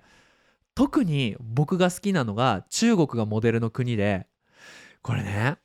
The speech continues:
こう、やっぱ中国の会社が作っているっていうのもあって、すごくね、こう、中国の文化を大事にしているんですよ。多分。こう、仙人の文化とか、こう、それぞれの神様に関わる儀式とか、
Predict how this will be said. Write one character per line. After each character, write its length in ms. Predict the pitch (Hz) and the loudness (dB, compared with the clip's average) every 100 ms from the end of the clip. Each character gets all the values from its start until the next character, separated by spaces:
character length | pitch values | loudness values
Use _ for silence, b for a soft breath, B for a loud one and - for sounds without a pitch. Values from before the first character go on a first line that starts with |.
| _ _ _ _ _ _ _ _ _ b b b b b _ _ | _ _ _ _ _ _ _ _ _ b b b b b _ _
こ 260 | 123 120 | 0 2
う、 40 | 120 | 2
や 60 | |
っ 20 | 127 | 0
ぱ 80 | |
中 320 | - - 254 214 | -2 2 2 2
国 120 | 143 | 0
の 80 | 120 | -2
会 200 | 131 123 | -2 0
社 120 | 120 | 0
が 100 | 127 | 0
作 220 | - - | -2 -4
っ 20 | |
て 240 | 175 _ 123 | -4 _ 2
い 80 | 110 | 4
る 100 | 151 | 2
っ 40 | |
て 260 | - _ 117 | 0 _ -2
い 60 | |
う 80 | 107 | 0
の 100 | 101 | -2
も 160 | 95 - | -4 -2
あ 80 | 151 | -4
っ 80 | - | -4
て、 460 | _ 131 117 98 _ _ _ | _ 0 0 -4 _ _ _
す 260 | - - | -10 -2
ご 120 | 262 359 | 0 2
く 120 | 220 | 2
ね、 180 | 143 113 | 0 0
こ 140 | - | -2
う、 40 | 117 | -4
中 440 | - - 285 277 | -4 0 4 4
国 260 | 214 - 135 | 2 2 0
の 100 | 113 | 0
文 360 | 131 240 214 | 2 2 2
化 200 | 175 117 | 0 2
を 120 | 127 | 2
大 300 | 110 151 180 | 2 2 2
事 140 | 185 208 | 2 0
に 100 | 131 | -2
し 100 | - | -6
て 140 | 127 | -4
い 100 | 110 | 0
る 120 | 123 | 0
ん 60 | 117 | 0
で 80 | 104 | -2
す 120 | - | -6
よ。 100 | 104 _ _ - | -8 _ _ -6
多 160 | 147 | 0
分。 220 | 143 110 - _ _ _ _ _ _ | 2 0 -4 _ _ _ _ _ _
こ 180 | 135 123 | 0 0
う、 40 | |
仙 360 | - 175 165 185 | 0 0 2 2
人 180 | 190 | 2
の 100 | 156 | 0
文 240 | 117 127 117 | 0 0 -2
化 120 | 90 | -8
と 120 | 92 | -10
か、 380 | - 151 151 110 B B B - | -2 2 2 0 B B B -2
こ 180 | 131 | 0
う、 40 | 123 | 2
そ 140 | - | 2
れ 100 | 196 | 2
ぞ 160 | 185 160 | 4 2
れ 80 | 123 | 2
の 100 | 113 | -2
神 280 | - 226 | 0 0
様 280 | 214 175 127 | 2 0 0
に 100 | 113 | -2
関 260 | - 117 127 | -4 -2 2
わ 120 | 131 | 2
る 100 | 110 | 2
儀 200 | 101 143 | 0 -2
式 260 | 151 - - | -2 -6 -10
と 140 | 87 | -8
か、 360 | - 120 117 | 0 2 2